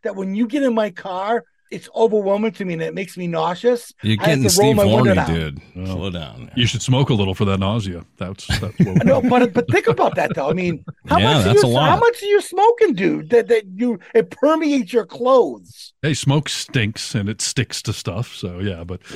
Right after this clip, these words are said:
Speaker 3: the correct answer is you'd much rather have a stoner than a drunk driver. So most stone drivers are slow and methodical. They don't care about traffic. It's all good, man.
Speaker 2: Have we heard about Gypsy Rose Blanchard? Does the name ring a bell to either of the two?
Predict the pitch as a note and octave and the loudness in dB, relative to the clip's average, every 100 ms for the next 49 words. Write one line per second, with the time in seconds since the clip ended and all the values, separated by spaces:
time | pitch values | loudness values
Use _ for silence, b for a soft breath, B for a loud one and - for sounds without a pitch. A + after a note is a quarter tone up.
0 | B B D#3+ G#3 C#3+ A#2+ G2+ G2 F2+ G#2+ | B B 2 2 4 2 2 -2 0 2
1 | G#2 A2 F#2+ G2 F#2 F2+ F2 - F#2 F2+ | 2 0 0 -4 -2 -4 -4 -4 -4 -4
2 | F#2 F#2+ F#2 F#2+ F2+ G2 E2+ F2+ D#2+ - | -4 -4 -4 -6 -6 -8 -8 -10 -12 -14
3 | F2+ E2 b b b b B3 - A2+ G#2+ | -16 -16 b b b b -2 0 2 2
4 | G2+ A2 A2+ G#2+ G#2+ F#2+ F#2+ - F#2 F#2+ | 2 2 2 2 2 0 -6 -6 -4 0
5 | G#2+ G#2+ G2 G#2+ F#2+ G2+ G2+ G#2 G2 G2 | 2 2 0 -2 -2 -4 -4 -6 -4 -2
6 | G2 G2 B - A#3 B2 A2+ A#2 A2 - | -2 -4 B -2 0 2 2 2 -2 -6
7 | F#2+ G2+ F#2+ G#2+ G2+ G2+ G2+ E3 - G3+ | -8 -8 -6 -4 -2 -2 -2 -6 -10 -10
8 | F#3 A#2+ A#2 A2+ A2+ A2+ A2 _ - D3+ | -10 -8 -8 -8 -8 -8 -10 _ -4 0
9 | F3+ E3 G#3 F#3+ F3+ A#3+ A3+ A3 B2 A2 | 2 2 4 6 6 4 2 0 0 0
10 | C3+ - E3 A2 G2 G2 A2+ F#2+ F#2 F#2+ | 0 2 2 2 2 2 2 2 -2 0
11 | G#2 A#2 B2 A#2+ A#2+ G2 F#2+ G#2 A2 A2+ | 2 2 2 0 0 2 4 4 6 6
12 | A2+ G#2+ F2+ F#2 G2+ F#2+ D#2 F2+ F#2+ G2+ | 6 6 4 2 2 0 0 0 2 4
13 | G2+ E2+ D#2+ - F2+ | 2 0 -2 0 2